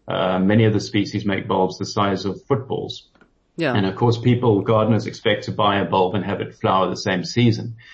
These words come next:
Speaker 1: In the case of a crinum, that's quite tricky, um, because the bulbs are so big and heavy at, at,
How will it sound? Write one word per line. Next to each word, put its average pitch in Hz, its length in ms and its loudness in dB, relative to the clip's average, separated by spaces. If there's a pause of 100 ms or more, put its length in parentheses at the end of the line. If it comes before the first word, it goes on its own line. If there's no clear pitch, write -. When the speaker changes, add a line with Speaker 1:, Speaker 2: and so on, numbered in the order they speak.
(260)
Speaker 1:
In 95 100 -2
the 98 80 0
case - 300 0
of 98 60 -6
a 98 60 0
crinum, 101 420 0
that's 98 140 -10
quite - 280 -4
tricky, - 480 -4 (420)
um, 92 380 -2
because 95 280 -2
the - 60 -6
bulbs 95 280 0
are 95 60 -4
so 95 200 -2
big 95 220 0
and 95 100 0
heavy 92 380 0
at, - 300 -4
at, - 240 -4